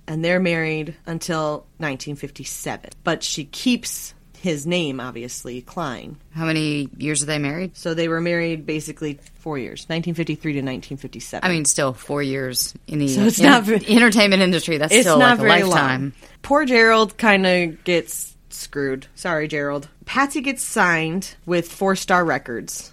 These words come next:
Speaker 1: in nineteen fifty-five. So that's two years after they're married. And, um, which is a subsidiary of Decca Records, which is important to note for later. So
Speaker 2: <laughs>
Speaker 1: Patsy gets signed to Four Star Records in nineteen fifty-five,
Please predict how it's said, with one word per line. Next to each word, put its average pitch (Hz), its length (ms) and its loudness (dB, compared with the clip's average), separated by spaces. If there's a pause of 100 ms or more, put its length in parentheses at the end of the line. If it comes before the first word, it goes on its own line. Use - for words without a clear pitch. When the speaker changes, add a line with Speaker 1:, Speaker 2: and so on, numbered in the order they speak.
(160)
Speaker 1:
in 175 180 2
nineteen 160 360 -2
fifty-five. - 840 -6
So - 100 -16
that's - 140 -14
two - 140 -6
years 135 180 -12
after - 200 -20
they're 53 100 -20
married. 50 320 -18
And, 170 300 2
um, 160 500 2
which 185 200 0
is 165 120 0
a 175 80 0
subsidiary 180 840 2
of 151 220 -6
Decca 175 280 -2
Records, 139 720 -6 (180)
which 143 200 -10
is 143 80 -12
important 151 460 -10
to 165 100 -10
note 139 240 -10 (100)
for 208 160 -8
later. 151 400 -8 (160)
So 226 160 0
Speaker 2:
<laughs> 247 60 2
Speaker 1:
Patsy 294 320 0
gets 311 200 2
signed 226 460 4 (420)
to 214 120 -2
Four 196 240 4
Star 190 280 4
Records 165 380 2
in 160 100 -2
nineteen 156 360 -2
fifty-five, 135 880 -2